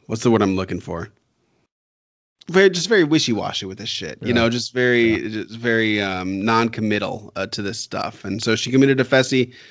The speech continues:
Speaker 1: Wrong move. Fessy's not so great.
Speaker 2: Yeah.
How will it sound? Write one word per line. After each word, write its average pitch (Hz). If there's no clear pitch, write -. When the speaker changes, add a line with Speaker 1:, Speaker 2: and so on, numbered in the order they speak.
Speaker 1:
Wrong 139
move. 101
Fessy's 107
not 104
so 104
great. -
Speaker 2:
Yeah. 90